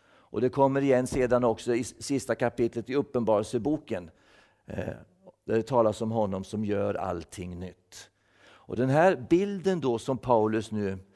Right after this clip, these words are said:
använder sig av i första Korinthierbrevets femte kapitel, där han talar om surdeg, den är alltså väldigt passande.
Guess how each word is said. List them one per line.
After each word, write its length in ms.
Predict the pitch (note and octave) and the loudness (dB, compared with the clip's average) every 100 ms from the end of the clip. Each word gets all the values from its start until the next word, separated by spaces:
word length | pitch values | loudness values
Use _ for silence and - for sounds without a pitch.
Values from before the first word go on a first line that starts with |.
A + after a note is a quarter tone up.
| _ _ _ | _ _ _
använder 560 | - B2+ A#2 A#2+ C#3+ D#3 | 2 2 4 4 2 0
sig 180 | D#3 C#3+ | -2 0
av 220 | A2 G2 | 2 2
i 80 | G#2 | 2
första 340 | - G#2 G2 G2 | -2 -2 -2 -4
Korinthierbrevets 920 | A2 G#2 G2 - E2+ F2 E2+ - - - | -4 -4 -6 -8 -4 -2 -4 -6 -14 -8
femte 360 | G#2+ G2 - | -6 -6 -8
kapitel, 640 | - F#2 - E2+ - E2+ D#2+ _ _ _ - - - _ | -10 -8 -8 -10 -10 -16 -16 _ _ _ -20 -20 -20 _
där 100 | - | -6
han 80 | G#2 | -2
talar 340 | C3+ A#2 G2 | 4 6 6
om 120 | G#2 G#2 | 4 0
surdeg, 460 | C3+ A2 A#2 A#2 | -2 0 0 0
den 80 | A2+ | -2
är 60 | C#3 | -2
alltså 240 | D#3+ D#3+ | -4 -4
väldigt 300 | D3+ C3 C3+ | -4 -4 -4
passande. 580 | C3+ C3+ - E3+ G#2+ | -6 -6 -6 -6 -8